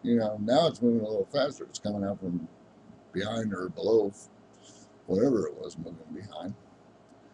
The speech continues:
Look how dark all this sta-, stayed up there. See? Cut off.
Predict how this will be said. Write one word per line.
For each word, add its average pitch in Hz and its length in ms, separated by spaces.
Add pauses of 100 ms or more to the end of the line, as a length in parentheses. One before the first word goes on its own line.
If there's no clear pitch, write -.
(240)
Look 165 100
how 175 100
dark 156 260
all 87 100
this 78 180
sta-, 87 320
stayed 85 380
up 73 140
there. - 260 (1700)
See? 147 280 (800)
Cut 135 160
off. 143 340